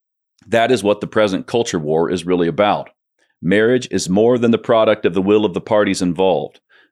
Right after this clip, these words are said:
Families are not created by humans ex nihilo,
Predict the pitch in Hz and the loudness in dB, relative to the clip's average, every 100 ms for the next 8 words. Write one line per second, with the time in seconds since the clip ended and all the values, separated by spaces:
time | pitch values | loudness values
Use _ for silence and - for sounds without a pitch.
0 | _ - 123 127 90 92 101 107 113 131 | _ -2 0 2 2 0 0 0 0 -2
1 | - 120 113 120 87 85 - 101 92 - | -4 -2 2 2 0 -4 -2 -2 -2 -2
2 | 143 90 82 95 - 110 - 113 135 107 | 0 0 -2 -4 -2 -2 0 2 4 2
3 | 80 67 - | 0 -4 -12